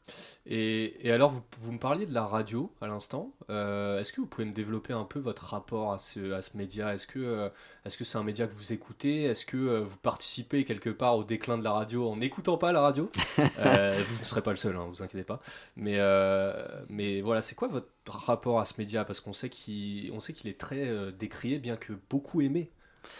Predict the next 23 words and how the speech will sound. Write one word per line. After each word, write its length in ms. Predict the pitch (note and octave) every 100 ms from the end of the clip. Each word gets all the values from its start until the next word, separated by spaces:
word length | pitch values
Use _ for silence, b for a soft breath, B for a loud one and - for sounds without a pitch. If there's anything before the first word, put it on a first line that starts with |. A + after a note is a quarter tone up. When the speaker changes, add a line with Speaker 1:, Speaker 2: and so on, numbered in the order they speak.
| B
Speaker 2:
Alors, 220 | - A2+ -
pour 180 | E3
être 120 | F3 -
très 220 | - D3+
franc 180 | - G3
avec 140 | A2+
vous, 220 | C#3+ G3+ -
j'ai 200 | G2 A2+
toujours 220 | - E3
été 200 | B2+ D3+
très 400 | - - F3+ D#3+
éloigné, 380 | C3 A#2 C3 D#3
moi, 180 | F3+
de, 400 | A2+ F#2+ F#2+ F#2+ B B B B -
euh, 280 | C2 D#2 G1+
de 140 | F2+ G2
l'audiovisuel, 760 | G2+ G#2 A2+ G#2 F#2+ A2 F#3 A2+ F#2+
l'audio 340 | G#2 G2 A2+
et 60 | A2
du 100 | F#2+
visuel. 480 | F#2+ F#2 A2+ E3+ A#2
Je 120 | F#2+
n'ai, 340 | F2+ G2 F2